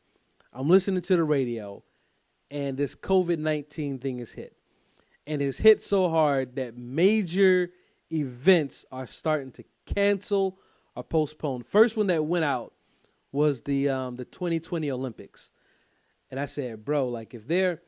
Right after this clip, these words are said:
if they're canceling the Olympics, okay, this is serious.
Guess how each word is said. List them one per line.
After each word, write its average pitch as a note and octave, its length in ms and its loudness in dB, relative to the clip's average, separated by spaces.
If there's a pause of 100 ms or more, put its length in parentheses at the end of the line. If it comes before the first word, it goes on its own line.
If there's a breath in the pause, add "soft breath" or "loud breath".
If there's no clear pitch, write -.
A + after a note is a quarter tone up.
(360)
if A#2+ 100 -12
they're G3 180 2
canceling D3+ 640 -4
the C3+ 100 -2
Olympics, B2+ 640 -6 (500)
okay, A#2+ 300 -6
this C#3 240 -4
is C3 80 -10
serious. G2+ 640 -8